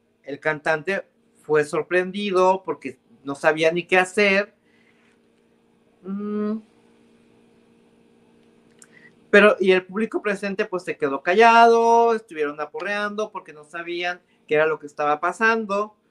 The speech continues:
Pero, pues, él dejó este mensaje, disculpándose, ofreciendo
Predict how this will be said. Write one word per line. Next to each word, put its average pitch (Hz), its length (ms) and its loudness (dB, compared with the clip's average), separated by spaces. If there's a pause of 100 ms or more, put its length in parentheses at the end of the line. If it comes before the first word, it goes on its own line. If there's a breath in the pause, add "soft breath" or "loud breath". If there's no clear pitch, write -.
(320)
Pero, 175 180 -2
pues, 190 220 -10
él 220 120 2
dejó 226 360 -2
este 214 260 -4
mensaje, 220 720 -6
disculpándose, 214 1000 0
ofreciendo 196 1080 -2